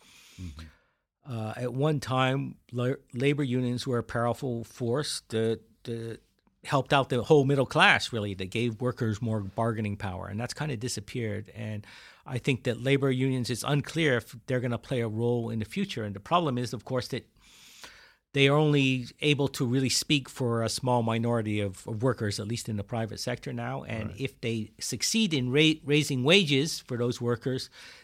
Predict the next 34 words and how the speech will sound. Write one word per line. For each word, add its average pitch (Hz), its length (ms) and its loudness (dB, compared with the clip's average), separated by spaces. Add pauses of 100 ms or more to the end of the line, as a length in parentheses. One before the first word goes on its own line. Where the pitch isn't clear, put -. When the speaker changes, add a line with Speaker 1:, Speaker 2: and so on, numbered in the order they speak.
(180)
Speaker 2:
then 135 160 6
it 127 320 -2 (200)
naturally 131 460 2
makes 120 300 2
those 120 580 -2 (240)
jobs 120 420 -2
more, 113 560 0 (260)
you 123 120 -6
know, 101 140 -4
it 101 200 -10
makes 120 240 -2
the 120 140 0
idea 117 240 0
of 104 80 -2
automating 127 500 2
those 110 160 -2
jobs 113 320 -4
more 110 320 -6
attractive. 143 480 -2
So 104 140 -10
it 92 100 -10
can 113 100 -8
actually 104 320 -8
push - 360 -10
this, - 400 -10 (520)
um, 101 460 -10
this - 160 -10
whole 113 140 -8
process 104 520 -10
even 107 160 -8
alo-, 104 380 -10 (100)
along 110 300 -10
a - 20 -10
bit - 140 -14